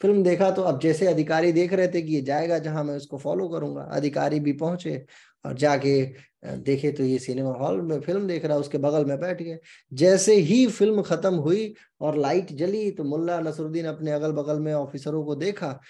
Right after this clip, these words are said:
तो इससे पहले ऑफिसर्स कुछ बोले, खुद ही जोर से बोला, "भाई साहब ये बस कहाँ जा रही है?" हाँ, <laughs> तो अधिकारियों ने बोला, अ,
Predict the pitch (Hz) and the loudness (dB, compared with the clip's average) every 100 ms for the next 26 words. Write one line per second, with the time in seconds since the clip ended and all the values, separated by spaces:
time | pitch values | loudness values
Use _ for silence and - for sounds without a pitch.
0 | - _ - 156 156 151 143 - - 160 | -20 _ -6 0 4 4 2 -2 -6 -6
1 | - 190 170 185 196 165 165 165 180 - | 0 0 2 2 2 0 -2 -2 -4 -4
2 | 170 160 156 226 196 151 - _ _ - | -8 -4 2 2 2 -2 -10 _ _ -2
3 | 214 294 226 233 208 208 165 147 139 - | 2 4 6 4 4 0 2 0 -2 -8
4 | _ - 160 202 220 220 220 170 202 202 | _ -4 0 2 2 2 2 4 4 2
5 | 180 175 185 170 151 139 139 127 - _ | -2 0 2 2 0 -2 -6 -10 -16 _
6 | _ _ - 190 208 175 165 143 - - | _ _ -12 -4 -2 0 0 -2 -6 -18
7 | - 156 - 226 226 240 - - - 165 | -10 -6 2 2 4 0 -4 -18 -4 0
8 | 160 165 - 196 180 214 202 160 160 180 | 2 2 0 2 4 4 4 0 0 0
9 | 202 | 0